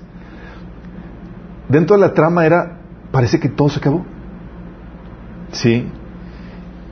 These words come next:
Y entra el desen-, el des-, el desánimo de la, el desánimo de un grupo de personajes. ¿Quiénes eran?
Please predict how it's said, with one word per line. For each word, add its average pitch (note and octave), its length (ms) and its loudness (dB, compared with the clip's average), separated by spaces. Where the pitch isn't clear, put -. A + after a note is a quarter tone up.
Y C#3 140 8
entra F3+ 600 6
el B2 180 6
desen-, C#3+ 400 2
el C3+ 140 6
des-, C#3 260 4
el D3+ 100 2
desánimo F#3 520 4
de D#3+ 160 6
la, A#2+ 460 6
el C#3+ 80 6
desánimo D3 400 6
de D3 80 6
un C#3 80 6
grupo C3+ 240 6
de B2+ 60 4
personajes. G#2+ 420 2
¿Quiénes B2 240 4
eran? F2 220 2